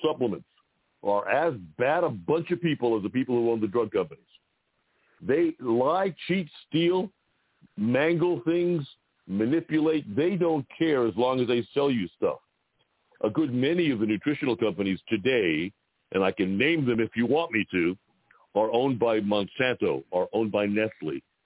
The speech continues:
are owned by all the evil companies that you've ever heard about, because they all started buying up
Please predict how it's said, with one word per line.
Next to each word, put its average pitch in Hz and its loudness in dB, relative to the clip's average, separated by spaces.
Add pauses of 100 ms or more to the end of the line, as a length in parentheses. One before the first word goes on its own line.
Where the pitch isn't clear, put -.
(160)
are 95 2
owned 110 2
by 101 2
all 139 2
the 135 -2
evil 175 2
companies 143 0
that 101 -4
you've 101 -4
ever 143 0
heard 131 0
about, 85 0 (760)
because 104 0
they 151 0
all 135 0
started 131 -2
buying 123 2
up 120 0